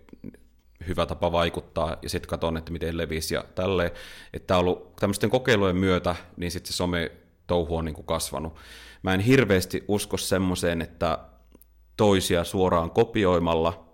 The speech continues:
niin somessa on mahdollista jotenkin päästä samaan kuin muut, vaan jotenkin aina se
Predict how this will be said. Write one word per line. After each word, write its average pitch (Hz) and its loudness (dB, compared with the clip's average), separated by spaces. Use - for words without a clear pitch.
niin 85 -4
somessa 90 0
on 85 0
mahdollista 82 -2
jotenkin 82 -6
päästä 87 0
samaan 85 -2
kuin 80 -4
muut, 80 -6
vaan 85 -2
jotenkin 104 -2
aina 98 2
se 85 -4